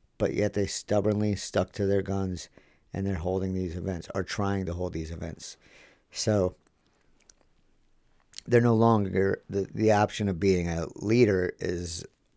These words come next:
you know, has been off the table since last week. Now, now they risk,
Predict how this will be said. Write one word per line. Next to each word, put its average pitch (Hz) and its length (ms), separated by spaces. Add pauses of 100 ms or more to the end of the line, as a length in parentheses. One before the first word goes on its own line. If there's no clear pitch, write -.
(280)
you 98 180
know, - 360 (340)
has 98 240
been 107 160
off 98 140
the 131 120
table 95 280
since 85 240
last 92 340
week. 107 280 (360)
Now, 92 500 (920)
now 98 480 (1500)
they 98 340 (300)
risk, 98 640